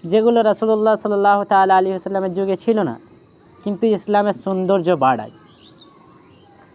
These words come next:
তো এই হাদিস থেকে এই অর্থ নিতে হবে যে কুল্লু বিদআতিন সাইয়্যা-, সাইয়্যাতিন দলালা, প্রত্যেক খারাপ বিদআত হচ্ছে পথভ্রষ্টকারী। তো আমাদেরকে বিদআতকে দুভাগে বিভক্ত করতে হবে।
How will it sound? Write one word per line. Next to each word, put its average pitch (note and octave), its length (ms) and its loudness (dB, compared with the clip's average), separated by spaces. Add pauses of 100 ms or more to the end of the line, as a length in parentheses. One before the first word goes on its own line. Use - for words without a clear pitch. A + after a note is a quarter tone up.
(720)
তো G3 60 2
এই A#3+ 200 2
হাদিস A#3 320 0
থেকে B3 180 0
এই A#3 180 4
অর্থ A3+ 240 2
নিতে A#3 260 0
হবে A3 200 -2
যে A#3 100 0
কুল্লু C#4+ 460 0
বিদআতিন A3 600 2
সাইয়্যা-, G3+ 580 -2
সাইয়্যাতিন G#3+ 840 0
দলালা, B2 360 -2 (840)
প্রত্যেক A3+ 540 -2 (160)
খারাপ G3+ 280 0
বিদআত F#3 460 0
হচ্ছে F3 260 -12 (100)
পথভ্রষ্টকারী। A#2+ 760 -8 (640)
তো F3+ 60 -4
আমাদেরকে A3+ 600 -4
বিদআতকে G#3 680 0
দুভাগে G#3+ 540 -4
বিভক্ত D#3+ 480 -8
করতে A#2+ 320 -12
হবে। A2 200 -16